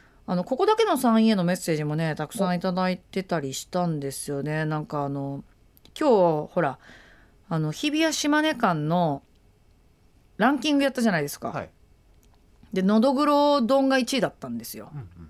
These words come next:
Speaker 1: で、「のどぐろ食べたい」とかっていうメッセージがね、なんか、あ、迷子のロケットパンチさんとか来てましたよ。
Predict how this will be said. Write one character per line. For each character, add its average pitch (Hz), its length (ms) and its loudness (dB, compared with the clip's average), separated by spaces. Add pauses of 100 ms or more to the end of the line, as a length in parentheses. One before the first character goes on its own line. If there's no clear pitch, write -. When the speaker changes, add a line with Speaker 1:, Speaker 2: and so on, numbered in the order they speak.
(120)
Speaker 1:
で、 - 60 -10
「の 139 120 -6
ど 202 140 0
ぐ 220 100 0
ろ 226 60 -2
食 208 160 -4
べ 233 80 -2
た 247 280 -2
い」 277 60 -2
と 185 60 -10
か - 80 -18
っ - 40 -20
て - 140 -14
い 135 60 -8
う 139 100 -8
メ 139 100 -8
ッ - 20 -8
セ - 260 -12
ー - 20 -12
ジ 117 140 -12
が 147 120 -16
ね、 - 200 -20 (1160)
な 156 100 -4
ん 147 80 -6
か、 - 180 -20
あ、 131 280 -10
迷 147 320 -4
子 143 120 -8
の 139 80 -8
ロ 139 120 -10
ケ 143 100 -8
ッ - 20 -12
ト 143 100 -10
パ 131 140 -12
ン 123 60 -12
チ - 100 -16
さ - 60 -18
ん - 40 -20 (120)
と - 80 -20
か - 80 -20 (1120)
来 - 80 -20
て 139 100 -6
ま - 160 -12
し - 60 -20
た - 100 -20
よ。 - 60 -20